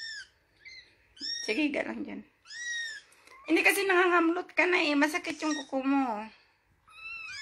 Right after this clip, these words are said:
Mm-mm, masakit yung kuko mo. Masakit yung kuko mo. Ano yan? Inaamoy-amoy mo sa pisngi ko.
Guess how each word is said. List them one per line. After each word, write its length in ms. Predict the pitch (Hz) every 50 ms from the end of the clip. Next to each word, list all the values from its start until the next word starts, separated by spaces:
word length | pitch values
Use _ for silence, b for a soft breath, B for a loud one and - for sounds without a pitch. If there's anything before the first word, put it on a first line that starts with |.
| - -
Mm-mm, 480 | - 269 262 254 254 285 254 254 262 254
masakit 480 | 233 233 240 - - - - 294 277 - 277
yung 160 | 269 269 269
kuko 320 | 247 240 - - 214 208 214
mo. 400 | 233 262 269 262 247 220 196 202 202 196 - - _ _ - - _ - - _ _ _ _ _ _ _ _ _ _ _ _ _ _ _ -
Masakit 400 | 269 262 285 269 262 - 269 - _
yung 160 | 220 226 330 -
kuko 320 | - - - _ - 226
mo. 240 | 233 240 240 233 214 -
Ano 240 | - 226 226 226 220
yan? 240 | 208 208 202 202 -
Inaamoy-amoy 680 | 190 190 - - 190 196 196 196 185 - - - - 95
mo 80 | 92 -
sa 160 | - - -
pisngi 380 | - - - - - - - -
ko. 140 | - -